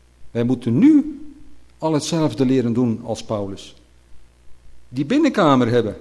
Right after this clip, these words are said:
waar jij je knieën buigt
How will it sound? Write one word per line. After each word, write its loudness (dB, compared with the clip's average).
waar 0
jij 4
je 2
knieën 6
buigt 4